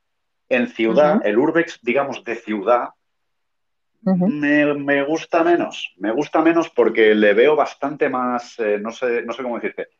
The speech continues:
Speaker 1: bastante más riesgo humano. ¿Sabes lo que quiero decir?
Speaker 2: Sí.
Speaker 1: Me
Speaker 2: Ujú.
Speaker 1: refiero
Speaker 2: Pero riesgo
Speaker 1: básicamente
Speaker 2: humano
Speaker 1: a
Speaker 2: por el
Speaker 1: yonkis.
Speaker 2: derrumbe o por...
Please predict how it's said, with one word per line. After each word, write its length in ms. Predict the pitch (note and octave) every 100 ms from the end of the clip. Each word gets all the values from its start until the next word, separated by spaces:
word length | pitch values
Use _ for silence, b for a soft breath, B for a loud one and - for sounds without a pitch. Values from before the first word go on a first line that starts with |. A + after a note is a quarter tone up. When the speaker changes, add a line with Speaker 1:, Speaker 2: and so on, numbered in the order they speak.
| _ _
Speaker 1:
bastante 420 | G2+ - C#3 D#3+
más 220 | D#3 - -
riesgo 500 | A2+ C3+ D#3 D3 D3
humano. 460 | A2+ A2 G2+ D#2+ -
¿Sabes 260 | G#2+ B2
lo 100 | B2+
que 100 | A2
quiero 180 | G2 F#2+
decir? 340 | F2 C#3+ F3 _ _ _ _
Speaker 2:
Sí. 280 | F#3 E3 D#3 _ _ _ _ _ -
Speaker 1:
Me 220 | F#3+ F#3
Speaker 2:
Ujú. 40 |
Speaker 1:
refiero 280 | G3+ - -
Speaker 2:
Pero 120 | F#3 F#3
riesgo 320 | F#3+ F#3+ G#3
Speaker 1:
básicamente 80 | D#3+
Speaker 2:
humano 180 | F#3 F#3+
Speaker 1:
a 100 | -
Speaker 2:
por 200 | F#3 -
el 80 | D#3+
Speaker 1:
yonkis. 260 | D#3 G#3 B3
Speaker 2:
derrumbe 60 | B3
o 120 | A#3+ F#3+
por... 240 | F3 E3